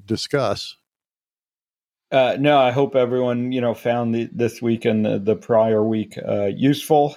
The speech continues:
Speaker 2: And, you know, every once in a while, uh,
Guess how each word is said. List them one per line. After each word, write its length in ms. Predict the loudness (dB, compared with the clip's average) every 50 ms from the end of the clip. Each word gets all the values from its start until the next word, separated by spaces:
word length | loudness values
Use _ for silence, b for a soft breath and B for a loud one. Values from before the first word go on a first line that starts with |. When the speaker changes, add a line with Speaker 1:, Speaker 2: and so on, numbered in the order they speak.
| -14 -12
Speaker 2:
And, 520 | -8 -6 -4 -4 -2 -4 -4 -4 -6 -8 -8
you 120 | -6 -2 0
know, 160 | 2 2 0
every 280 | 0 0 0 0 0 2
once 300 | 2 2 0 0 0 -2
in 80 | 0
a 80 | 2 2
while, 420 | 4 4 4 4 4 2 0 b b b b b b _ -8
uh, 260 | -4 -2 -2 -2